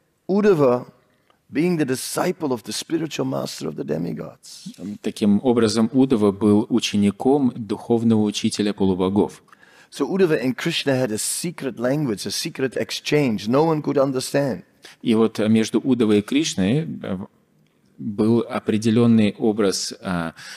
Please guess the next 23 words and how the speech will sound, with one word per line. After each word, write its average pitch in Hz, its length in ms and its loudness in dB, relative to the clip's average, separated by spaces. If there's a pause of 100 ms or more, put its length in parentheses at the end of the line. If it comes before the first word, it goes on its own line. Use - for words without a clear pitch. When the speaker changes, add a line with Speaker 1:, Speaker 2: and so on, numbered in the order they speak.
(140)
Speaker 2:
а, 85 220 -6 (440)
общения, 98 680 2
определенный 95 560 -2
язык, 95 460 -2
который 98 340 -4
никто 98 220 -2
не 110 120 2
мог 87 160 2
понять. - 480 -6 (480)
Speaker 1:
Then 107 280 -2
after 123 840 0 (360)
the 98 280 -2
assembly 117 560 0
was 101 220 -2
over, 120 300 0
then 113 200 -2
Krishna - 360 -6
would 113 140 -6
go 101 220 0
to 107 180 -6
his 101 140 -6
personal 113 540 -4
quarters. - 720 -8